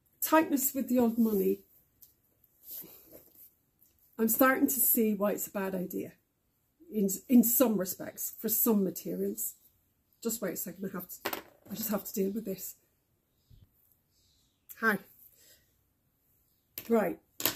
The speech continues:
so, cheap art materials. What I've discovered,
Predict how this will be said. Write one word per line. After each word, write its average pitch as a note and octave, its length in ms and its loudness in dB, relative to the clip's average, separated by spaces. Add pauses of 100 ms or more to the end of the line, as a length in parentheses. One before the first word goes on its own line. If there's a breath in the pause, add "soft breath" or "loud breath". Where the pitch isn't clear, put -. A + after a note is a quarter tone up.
so, F#3 500 0 (880)
cheap C#4 260 2
art G#3 220 -4
materials. F3+ 580 -6 (2500 loud breath)
What C#4+ 120 6
I've F4+ 220 2
discovered, F#3 560 -2